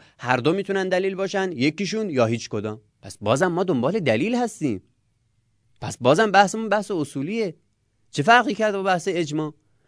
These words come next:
شما در اجماع دنبال دلیل شرعی می‌گردی، اینجا ما دنبال دلیل شرعی می‌گردیم.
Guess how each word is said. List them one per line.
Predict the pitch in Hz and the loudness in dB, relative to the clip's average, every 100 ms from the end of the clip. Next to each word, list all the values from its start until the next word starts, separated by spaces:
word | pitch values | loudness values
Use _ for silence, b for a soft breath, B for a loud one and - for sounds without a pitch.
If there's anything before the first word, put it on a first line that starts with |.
| _ _ _ - | _ _ _ -2
شما | 139 | 2
در | 208 208 | 6 6
اجماع | 185 180 156 220 | 6 4 4 2
دنبال | 190 185 180 214 233 | 4 4 4 4 4
دلیل | 196 185 247 262 | 4 4 4 0
شرعی | 247 233 226 | 2 2 2
می‌گردی، | 240 233 233 226 214 226 - | -2 2 2 2 -2 -6 -8
اینجا | - 131 156 | -6 -4 -2
ما | 170 | -4
دنبال | 156 147 160 156 | -6 -6 -4 -2
دلیل | 131 123 120 | -2 -2 -4
شرعی | - 110 107 113 | -4 -6 -4 -6
می‌گردیم. | 110 107 104 104 110 - | -4 -6 -6 -10 -14 -16